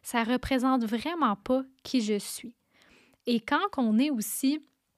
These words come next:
qu'on met beaucoup d'importance sur l'objectif, sur le résultat, ben, des fois, là, on va faire tout ce qu'il faut, on veut faire tout ce qu'il faut pour être capable de réussir et on oublie que ce qui est vraiment important, là, c'est l'intention.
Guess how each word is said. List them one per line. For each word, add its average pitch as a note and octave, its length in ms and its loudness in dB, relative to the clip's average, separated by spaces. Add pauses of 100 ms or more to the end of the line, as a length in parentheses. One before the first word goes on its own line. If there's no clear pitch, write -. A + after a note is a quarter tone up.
(340)
qu'on A#3+ 140 4
met A3+ 140 4
beaucoup C#4 380 2
d'importance C4 680 0
sur G#3+ 220 -4
l'objectif, A#3+ 960 -2 (300)
sur B3+ 320 0
le G#3 120 2
résultat, A#3 800 -2 (840)
ben, A3 200 0
des A#3 180 2
fois, D4 240 -2 (120)
là, C#4 280 0
on A3 160 2
va G#3 240 0
faire C4+ 400 0 (160)
tout G4+ 160 2
ce - 140 -6
qu'il - 160 -8
faut, D4+ 340 0
on A3+ 120 2
veut A3 120 0
faire C#4 400 -2
tout - 160 -4
ce - 100 -6
qu'il - 180 -14
faut D4+ 200 -4
pour - 160 -10
être G#3+ 160 -2
capable C4 440 -2
de G#3+ 140 2 (140)
réussir B3+ 800 -2 (640)
et C4 160 4
on C4+ 200 4
oublie C#4 260 4 (100)
que C#4 80 2
ce - 140 -4
qui A#3 200 -2
est - 20 -2
vraiment B3 600 -2
important, B3+ 600 -2
là, B3 100 0
c'est A3 240 -4
l'intention. A3 880 -2